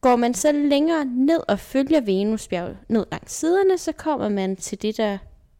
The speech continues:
egentlig er de ydre kønslæber. Det varierer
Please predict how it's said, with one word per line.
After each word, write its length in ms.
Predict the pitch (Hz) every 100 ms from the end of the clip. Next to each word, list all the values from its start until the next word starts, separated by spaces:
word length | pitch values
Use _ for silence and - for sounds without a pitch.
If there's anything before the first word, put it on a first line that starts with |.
| _ _ _ _
egentlig 380 | 247 190 185 -
er 240 | - 175 175 _ _ -
de 180 | 185 190 _ _ _ _ _ _ - _ _ -
ydre 240 | 262 381
kønslæber. 640 | - 330 - 277 285 294 302 _ _ _ _ _ _ _ _ _ _ _ _ _ _ _ _ _ _ _
Det 260 | 349 311 233
varierer 380 | - 190 185